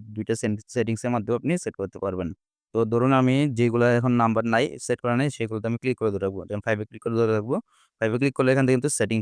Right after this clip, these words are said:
চলে যাবে। সেটিংসে ক্লিক করলে আপনার নাম্বারগুলো শো করবে, সেখানে ট্যাপ করে আপনি সেট করতে পারবেন। এইটা যদি না আসে আপনার, তারপরে এখান থেকে উপরে আপনার সেটিংস বার রয়েছে। এই দেখুন উপরে কিন্তু কিবোর্ড রয়েছে, এইটাও যদি না থাকে, তাহলে এখান থেকে আপনি কনট্যাক্টে চলে যাবেন। কনট্যাক্ট থেকে আপনি উপরে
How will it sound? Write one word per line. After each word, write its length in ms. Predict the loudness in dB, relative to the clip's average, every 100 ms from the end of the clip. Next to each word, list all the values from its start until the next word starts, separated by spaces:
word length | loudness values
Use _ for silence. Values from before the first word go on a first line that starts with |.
| 2
চলে 120 | 2
যাবে। 120 | 0 0
সেটিংসে 300 | -2 -2 -2
ক্লিক 180 | -2 0 0
করলে 180 | 2 2 0 _ _ -10
আপনার 200 | -2 0 2 2
নাম্বারগুলো 300 | 2 2 0
শো 40 | 0
করবে, 120 | 0 0
সেখানে 160 | -4 -4 _ -6
ট্যাপ 140 | -4 0
করে 140 | 2 2 0
আপনি 140 | -6 -4
সেট 100 | -8
করতে 140 | -6 -2
পারবেন। 180 | -2 -4 -4 -2
এইটা 160 | 2 2
যদি 140 | 2 2
না 80 | 2 2
আসে 100 | 2 -2
আপনার, 180 | -2 -2 _ _ -4
তারপরে 200 | 0 2 2
এখান 120 | 0 0
থেকে 100 | 2 0
উপরে 200 | 2 2
আপনার 200 | 2 0 -2 -4 -4
সেটিংস 300 | -2 0 -2 0
বার 100 | 2
রয়েছে। 280 | 2 0 0 -2 _ _ -6
এই 60 | -2
দেখুন 160 | 0 0
উপরে 140 | 0 0
কিন্তু 140 | 0 0
কিবোর্ড 220 | 0 -2 0
রয়েছে, 180 | -2 0 0
এইটাও 200 | 2 2 2
যদি 100 | 2
না 40 | 0 0
থাকে, 160 | -2 -2 _ _ _
তাহলে 140 | 0 2
এখান 120 | 2
থেকে 100 | 2 0
আপনি 100 | -2 -2
কনট্যাক্টে 280 | 0 0 0
চলে 100 | 0
যাবেন। 140 | 0 -2
কনট্যাক্ট 240 | -2 -2 -2
থেকে 120 | -2 0
আপনি 140 | -2 -4 _ _ _ _ _ _ _ _ _ _ _ -8
উপরে 200 | -2 -2